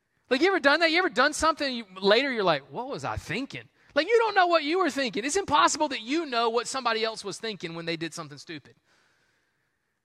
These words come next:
But we will, we'll oppose them. We will jump to a conclusion without having all of the facts. We already make up our mind. I, I don't know the whole story, but I know all I need to know.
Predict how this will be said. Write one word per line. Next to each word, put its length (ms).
But 340
we 140
will, 320
we'll 220
oppose 440
them. 280
We 140
will 320
jump 380
to 180
a 60
conclusion 720
without 320
having 340
all 240
of 80
the 60
facts. 380
We 180
already 500
make 300
up 200
our 160
mind. 300
I, 200
I 100
don't 180
know 180
the 80
whole 200
story, 460
but 120
I 80
know 200
all 180
I 80
need 180
to 60
know. 240